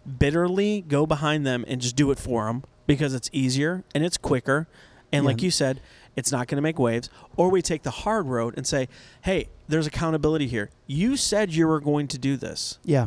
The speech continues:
Speaker 1: It still needs to get done, and I'm not going to do it.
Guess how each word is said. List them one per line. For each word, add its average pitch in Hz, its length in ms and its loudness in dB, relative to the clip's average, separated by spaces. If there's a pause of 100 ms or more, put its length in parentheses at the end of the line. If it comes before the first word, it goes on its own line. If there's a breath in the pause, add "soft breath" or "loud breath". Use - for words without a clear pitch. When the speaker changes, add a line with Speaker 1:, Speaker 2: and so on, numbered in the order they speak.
(160)
Speaker 1:
It 214 200 2
still 214 300 0
needs 175 260 -2
to 151 80 -4
get 135 160 -2
done, 131 300 -2 (280 loud breath)
and 143 180 -2
I'm 170 220 -2
not 156 300 -2
going 131 220 -2
to 123 80 -4
do 120 180 0
it. 107 100 -4